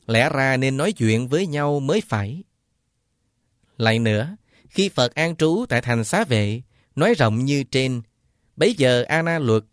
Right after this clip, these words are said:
Kim Tỳ Lư, Bạc Đề cùng nhau an cư tại núi Tháp."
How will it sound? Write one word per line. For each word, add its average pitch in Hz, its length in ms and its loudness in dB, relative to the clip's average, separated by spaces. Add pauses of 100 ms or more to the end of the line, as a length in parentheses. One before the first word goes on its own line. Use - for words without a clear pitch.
(400)
Kim 170 260 2
Tỳ 113 260 0
Lư, 139 400 -2 (320)
Bạc 117 280 0
Đề 110 340 0 (140)
cùng 113 240 0
nhau 139 200 -2
an 139 180 -4
cư 139 380 0
tại 104 180 -2
núi 123 280 -2
Tháp." 139 260 -8